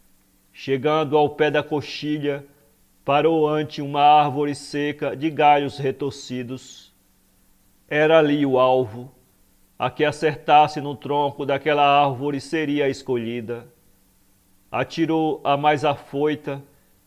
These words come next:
e sua flecha, rápida como o vento, cravou-se no tronco. A outra retesou o arco e soltou a flecha, que partiu como um relâmpago,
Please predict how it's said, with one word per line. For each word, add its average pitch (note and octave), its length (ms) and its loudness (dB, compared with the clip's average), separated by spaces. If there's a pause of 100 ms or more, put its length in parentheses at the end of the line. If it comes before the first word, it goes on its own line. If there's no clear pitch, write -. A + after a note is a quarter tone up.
(140)
e B2+ 60 -10
sua D#3 260 -2
flecha, D3+ 640 -2 (140)
rápida D3 580 2
como D3 300 -8
o B2+ 40 -10
vento, C#3 540 -4
cravou-se C#3 720 0
no B2+ 160 -8
tronco. A#2+ 640 -10 (880)
A B2+ 160 2
outra D#3 460 2
retesou D3+ 640 -2
o C#3+ 80 2
arco C#3+ 500 2 (460)
e B2+ 100 -10
soltou D#3 440 -2
a D3+ 100 2
flecha, C#3+ 680 -6 (460)
que B2+ 140 -8
partiu D3+ 680 -4
como D3 220 -8
um D3 40 -4
relâmpago, C#3 840 0